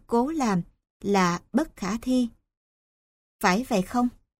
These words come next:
Bởi các kế hoạch không thực tế hoặc không thỏa đáng, nên không có cách xác định chính xác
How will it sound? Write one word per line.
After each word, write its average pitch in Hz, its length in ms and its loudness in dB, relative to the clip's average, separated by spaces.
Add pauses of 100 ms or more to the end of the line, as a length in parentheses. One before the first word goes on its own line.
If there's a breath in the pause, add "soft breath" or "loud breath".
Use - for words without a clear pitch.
(840)
Bởi 214 400 2
các 320 160 -4
kế 339 120 -4
hoạch 226 260 -4 (260)
không 262 320 0
thực 214 240 -4
tế 226 260 2 (420)
hoặc 202 200 0
không 220 220 0
thỏa 190 220 -4
đáng, 202 300 2 (500)
nên 220 380 4 (100)
không 233 260 -2
có 226 180 -2
cách 311 180 -8
xác 311 300 -4
định 175 260 0
chính 262 160 0
xác 302 280 -2